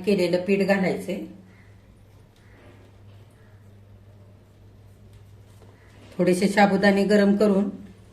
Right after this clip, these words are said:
मिक्सरवरती बारीक वाटून घ्यायचे, म्हणजे छान असं पीठ तयार होतं.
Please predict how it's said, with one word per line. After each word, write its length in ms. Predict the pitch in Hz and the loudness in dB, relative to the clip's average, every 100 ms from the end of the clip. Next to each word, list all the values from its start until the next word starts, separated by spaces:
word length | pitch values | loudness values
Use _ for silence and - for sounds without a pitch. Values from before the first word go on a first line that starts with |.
| 190 | -2
मिक्सरवरती 720 | 185 - 190 185 196 - 185 | -2 0 0 2 0 0 0
बारीक 360 | 190 185 180 | 2 2 0
वाटून 320 | 202 196 175 | 0 0 0
घ्यायचे, 400 | 175 220 202 - | 0 0 -2 -4
म्हणजे 300 | 208 196 175 175 | -2 -2 -4 -6
छान 240 | 185 185 | -2 0
असं 200 | 185 185 - | 0 -2 -2
पीठ 240 | 202 - | -4 2
तयार 200 | 202 196 | 4 4
होतं. 320 | 196 - 170 | 2 0 0